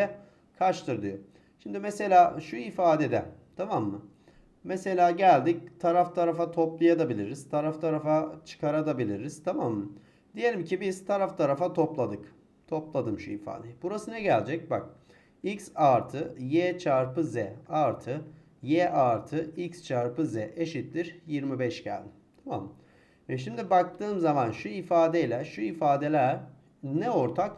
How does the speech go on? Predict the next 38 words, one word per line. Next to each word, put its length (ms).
Z 160
ortak. 460
Z 160
parantezine 600
alsam 440
orada. 280
Buradan 280
y 240
gelecek. 580
Buradan 340
da 40
x 220
gelecek. 520
Bir 120
de 260
x 240
artı 320
y 300
var. 160
Bu 80
eşittir 420
yirmi 320
beş. 280
E 80
şimdi 260
baktığım 480
zaman 420
x 220
artı 320
y, 340
x 260
artı 320
y'ler 340
ortak. 500
Bir 120
daha 200
parantez 500
alayım. 440